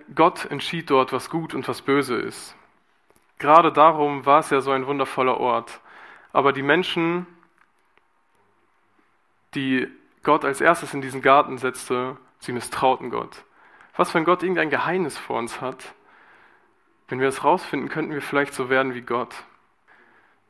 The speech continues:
Sie wollten mehr als nur ein Bildnis Gottes sein, was schon die größte Ehre ist, die überhaupt einem Geschöpf zukommen kann.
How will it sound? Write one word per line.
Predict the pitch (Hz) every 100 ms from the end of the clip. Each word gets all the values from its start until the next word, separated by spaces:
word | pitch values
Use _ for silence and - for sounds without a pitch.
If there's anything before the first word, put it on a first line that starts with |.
| _ _ _ _ _
Sie | 143
wollten | 131 143 143
mehr | 156 165
als | 143 139
nur |
ein | 123 120
Bildnis | 147 190 135 -
Gottes | 131 - -
sein, | 123 123 131 131
was | 131 -
schon | 160
die | 151 143 -
größte | 170 240 262 -
Ehre | 226 233 175
ist, | 143 156 - -
die | 160
überhaupt | 156 156 190
einem | 156 143
Geschöpf | 131 - -
zukommen | - 160 - 127
kann. | 123 131 131 147